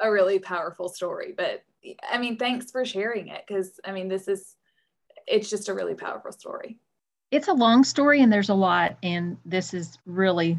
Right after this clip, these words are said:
Speaker 2: the, the watered <laughs> down version. Um, but, but he, he does have such an amazing story from beginning to end, and, and so many times we can look back and see God's hand in it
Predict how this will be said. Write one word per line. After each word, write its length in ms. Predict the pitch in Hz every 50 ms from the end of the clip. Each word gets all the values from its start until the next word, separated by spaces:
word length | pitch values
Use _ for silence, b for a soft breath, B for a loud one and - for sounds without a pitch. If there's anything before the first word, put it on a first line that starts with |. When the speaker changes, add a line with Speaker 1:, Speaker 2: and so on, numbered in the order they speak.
| 165 -
Speaker 2:
the, 180 | - 170 170 170 - -
the 80 | 175 170
watered 320 | 170 175 180 175 175 170
<laughs> 160 | 165 214 202 -
down 160 | 233 208 - - -
version. 520 | - 269 294 294 - - - 208 220 226 B B B B B B B B B
Um, 360 | - 220 202 190 190 202 196 - _ _ -
but, 240 | 208 190 185 - - _ _ _ _ _ _ _ _ -
but 260 | - 185 196 180 175 -
he, 340 | - - 220 214 202 - -
he 160 | 196 202 208
does 300 | 180 196 185 185 180 -
have 340 | - 175 170 170 170 170 -
such 460 | - - - 180 175 175 - - - - -
an 100 | 185 175
amazing 460 | 175 175 170 170 170 165 170 165 165
story 360 | 165 - - 175 170 170 165
from 180 | 165 - 165 165
beginning 400 | 160 170 156 175 170 170 170 170
to 180 | 165 - - -
end, 160 | 165 165 165
and, 200 | 165 165 165 -
and 180 | - 180 170 170
so 320 | - - - 214 220 214
many 340 | 214 202 190 185 180 175 170
times 360 | - - 175 175 175 170 170
we 100 | 175 170
can 180 | - 180 170 165
look 180 | 165 165 -
back 220 | - 175 170 170 170
and 100 | 165 160
see 160 | - - 180
God's 320 | 165 170 165 160 170 165 -
hand 240 | 180 175 170 170
in 140 | 170 160 160
it 80 | 160